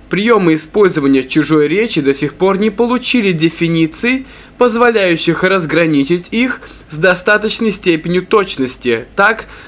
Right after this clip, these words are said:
в научной литературе практически все способы использования чужого слова обозначаются термином «цитирование».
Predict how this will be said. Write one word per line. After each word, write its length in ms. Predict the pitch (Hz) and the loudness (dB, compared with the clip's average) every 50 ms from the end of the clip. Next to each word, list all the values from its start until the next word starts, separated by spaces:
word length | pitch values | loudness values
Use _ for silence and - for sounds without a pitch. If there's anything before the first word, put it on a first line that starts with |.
| - - | -20 -10
в 100 | 123 139 | -2 0
научной 440 | 151 156 160 165 160 160 - 156 147 | 0 2 2 0 0 -2 -2 -2 0
литературе 680 | 143 139 139 - 151 139 139 139 - 202 226 202 190 | 0 0 0 2 2 2 2 0 -2 -4 -2 0 -2
практически 920 | 175 - 156 143 - - - 160 - 175 170 - - - 208 220 220 220 - - - - - - - - | 0 0 -2 -2 0 0 -4 -2 0 -2 -4 -4 -6 -4 -2 -2 -2 -2 -4 -20 -20 -20 -20 -20 -20 -16
все 340 | - - - - 226 202 | -14 -10 -2 0 0 0
способы 640 | 170 - - - 165 165 156 - - 147 131 143 139 | 0 -2 -6 -2 -2 -2 0 0 -2 0 2 2 0
использования 760 | 135 135 - - 160 160 151 139 127 135 123 131 127 127 123 | 0 -2 -4 0 2 2 2 2 0 -2 -2 0 0 0 0
чужого 580 | 123 - - 208 202 175 180 185 160 127 120 123 | -2 -2 -4 -2 0 2 4 4 4 4 2 -2
слова 520 | - - 165 165 175 196 202 240 262 254 - - - - - | -2 -4 -2 -2 -2 0 0 -2 -2 -2 -10 -20 -20 -10 -2
обозначаются 880 | - 240 214 226 240 220 240 233 226 226 - 240 220 220 220 - 220 | -2 0 2 2 0 2 2 0 0 0 0 2 2 2 0 -2 -4
термином 640 | 208 - - 214 202 196 196 196 196 190 190 190 190 | -4 -2 0 0 2 2 2 0 0 0 -2 -2 -6
«цитирование». 880 | - - 233 - - - 233 220 170 143 123 117 113 107 107 101 95 113 | -4 -4 -4 -4 -2 0 0 2 2 2 2 2 -2 -2 -4 -4 -6 -8